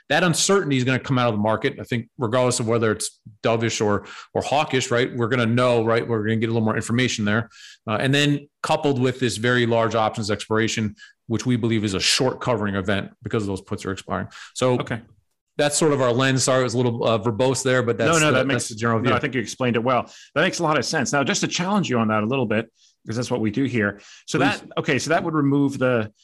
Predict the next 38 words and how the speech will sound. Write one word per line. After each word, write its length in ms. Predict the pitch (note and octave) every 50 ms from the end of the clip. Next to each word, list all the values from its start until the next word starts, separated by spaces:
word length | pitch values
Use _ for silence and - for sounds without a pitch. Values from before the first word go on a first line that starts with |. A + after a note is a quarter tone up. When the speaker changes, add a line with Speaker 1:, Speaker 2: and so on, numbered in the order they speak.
| _ _ _ _
Speaker 2:
the 160 | - A#2+ A2+ G#2
shorts 600 | - - - D#3+ D3 C#3+ C3+ A2+ - - - -
that 200 | A#2+ A2+ A2 G#2
a 80 | G#2+
lot 220 | A2 A2+ A2+ A2+ A2
of 80 | G2+
the, 240 | A2 G#2+ G#2 G#2 G2
the 320 | F2+ G#2 G2+ G2 F#2+ F#2 F2
dealers 480 | - A#2 A#2+ A#2 A2+ G#2 G2+ F#2 -
have 320 | - - A2+ G#2 G2 F2+ F#2
on 440 | F#2+ G2+ G2 G2 G2 F#2 F#2 F2+ - _ _ _ _ -
to 80 | - G2+
hedge 200 | A2 A#2+ G2+ F#2+
their 120 | G2+ F#2+
positions. 640 | - - F#2 F2+ A2+ A2 - - F#2 F2+ F2+ - - _ - - - - - _ _ -
And 100 | A2 A2
Speaker 1:
That's 100 | A2 G#2+
Speaker 2:
so 60 | C3
Speaker 1:
right. 60 | B2+
Speaker 2:
that 40 | B2
makes 180 | C3+ C3 B2+ -
perfect 280 | - D#3+ A#2+ A#2+ -
sense 180 | - C3+ A#2+ -
from 140 | - A2+ G#2+
a 40 |
technical 400 | G#2+ - C#3+ C#3 C#3+ B2+ A2+ A#2
standpoint 520 | G#2+ - - G#2+ G#2 G#2 - A2 G#2 G2+ G2
why, 220 | G2 G#2 G2+ F#2+
why 180 | D2+ - G2+ G2
the 80 | F#2
market 300 | G2 G2 G2 G2 G2 G#2
would 140 | F#2+ F#2 F2
rally 300 | G#2+ A2+ A2 G#2+ G#2 F#2+
as 100 | F#2+ F2+
they 80 | - F#2+
cover 240 | - - F#2+ F#2+ F#2
those 160 | F2+ F2 -
shorts. 440 | - - F#3+ A#2+ F#2+ F#2 - -